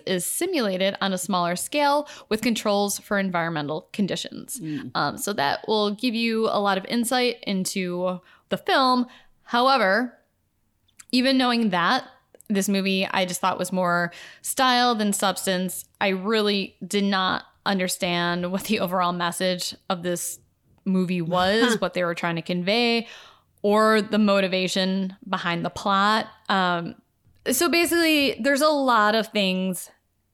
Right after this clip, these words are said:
Speaker 1: that are a part of this story that just never get explained, and I just feel like there's really something lacking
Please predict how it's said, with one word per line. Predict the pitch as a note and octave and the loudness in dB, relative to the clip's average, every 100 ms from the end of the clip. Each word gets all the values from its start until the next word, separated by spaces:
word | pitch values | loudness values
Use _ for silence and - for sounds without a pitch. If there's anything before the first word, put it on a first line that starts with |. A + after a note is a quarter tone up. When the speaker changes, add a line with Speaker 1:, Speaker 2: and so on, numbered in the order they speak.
| - | -6
Speaker 1:
that | G#3 G3 | 0 2
are | F#3+ F#3 F#3 - | 4 4 2 0
a | G#3 | -4
part | - C#4 C4+ | 0 2 4
of | C4+ | 2
this | C4+ C4+ | 0 0
story | C4+ C4 C4 B3+ B3+ - - F#3 | 0 2 2 2 2 -2 -6 -2
that | G3+ F3 | 0 0
just | G#3 F#3+ G#3 | 0 -2 -2
never | G#3 G#3 G3 G3 | 0 2 2 0
get | G3 F#3+ | 0 -4
explained, | - - F#3 F3 F3 E3+ E3+ E3+ | -4 -6 -4 -2 -2 -2 -4 -4
and | F#3 F3+ | -2 -2
I | F3 F3 | -2 -4
just | G3 F#3+ | -4 -2
feel | A#3 | 0
like | G#3 G3+ | 0 0
there's | G3 F#3 | -2 -2
really | E3 F#3+ F#3 F3+ | -4 -2 -2 -2
something | F#3 F3+ F3+ F3+ | -2 -2 -4 -4
lacking | F3+ F3 G#2 - F3+ F3 F3 F#3+ | -2 -2 -2 -4 -6 -6 -6 -8